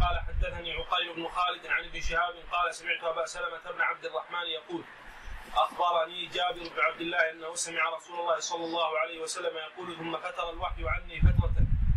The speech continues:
فبين أنا أمشي"، ثم ذكر مثل حديث يونس غير أنه قال: "فجئت منه فرقا حتى هويت إلى الأرض". وقال،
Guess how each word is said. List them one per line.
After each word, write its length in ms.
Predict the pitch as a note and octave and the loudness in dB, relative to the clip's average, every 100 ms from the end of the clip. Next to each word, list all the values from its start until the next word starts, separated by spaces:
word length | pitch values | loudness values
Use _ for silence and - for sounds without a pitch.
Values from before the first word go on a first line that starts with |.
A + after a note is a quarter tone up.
| - - - - | 4 0 0 -2
فبين 320 | D3+ C#3+ F#3 | -2 -2 0
أنا 440 | E3 - E3+ D#3+ F3 | -4 -4 -6 -6 -6
أمشي"، 280 | - F3+ | -6 -6
ثم 240 | E3 E3+ E3+ | -4 -4 -2
ذكر 360 | F3+ F3 E3+ F3+ | -2 -2 -6 -8
مثل 180 | E3+ | -4
حديث 360 | D#3+ E3 F3+ E3 | -2 -2 -6 -6
يونس 460 | F3 F#3 F3 E3 E3 | -4 -4 -4 -4 -2
غير 400 | F3 F3 F3 F3 | -2 -2 -2 -4
أنه 180 | E3 | -10
قال: 360 | D#3+ F#3 F#3 F3+ | -4 -2 0 -2
"فجئت 840 | F#3 E3+ E3+ E3+ - - - F#3 | -6 -10 -10 -8 -8 -8 -10 -8
منه 360 | F3+ F3+ D#3+ D#3 | -6 -6 -6 0
فرقا 420 | - F3 - - - - - - - - - | 4 4 2 -4 -6 -18 -16 -18 -18 -10 0
حتى 360 | - - - | 0 2 2
هويت 520 | E3+ E3 E3+ F#3+ F#3+ | 4 4 2 0 -6
إلى 220 | F#3 F3 E3 | -6 0 4
الأرض". 240 | F3 F3 - - - - - - | 4 2 -6 -20 -20 -18 -18 -8
وقال، 460 | F3 D#3 F3+ F#3 | -4 2 4 4